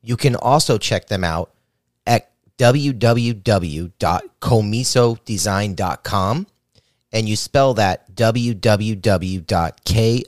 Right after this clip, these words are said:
o m u s o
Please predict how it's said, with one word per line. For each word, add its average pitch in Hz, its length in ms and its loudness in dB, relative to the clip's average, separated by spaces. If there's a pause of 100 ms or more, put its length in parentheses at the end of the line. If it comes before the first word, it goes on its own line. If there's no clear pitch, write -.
o 104 460 2
m 87 400 -4 (420)
u 123 480 0 (100)
s 117 400 0 (160)
o 120 460 4